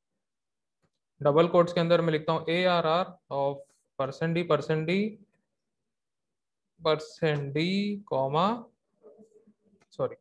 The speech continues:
comma नहीं, ठीक है, bracket के अंदर equal to percent D और last में दे दूंगा slash n। ठीक है, comma देके मैं देखता हूँ I,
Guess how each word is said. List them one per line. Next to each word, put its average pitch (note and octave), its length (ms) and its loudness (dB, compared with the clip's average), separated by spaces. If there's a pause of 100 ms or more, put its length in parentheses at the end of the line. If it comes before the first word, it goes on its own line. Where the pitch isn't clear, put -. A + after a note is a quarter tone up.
comma C3 260 -4
नहीं, D#3+ 200 -4
ठीक - 800 -10
है, F3 160 -2
bracket C#3+ 380 0
के E3+ 60 2
अंदर E3+ 340 0 (280)
equal D3 480 2
to F#3 160 2 (340)
percent F#3+ 640 2 (340)
D C3 180 -8 (540)
और C#3+ 240 2
last C3+ 360 0
में D#3+ 80 2
दे D#3 80 0
दूंगा E3 240 0
slash B2+ 400 -6
n। G2+ 100 -12 (1600)
ठीक D#3+ 100 -4
है, A3 80 2 (520)
comma D#3 280 6
देके G3 200 4
मैं F#3+ 120 4
देखता F3+ 260 -2
हूँ F3+ 220 0
I, F3+ 340 2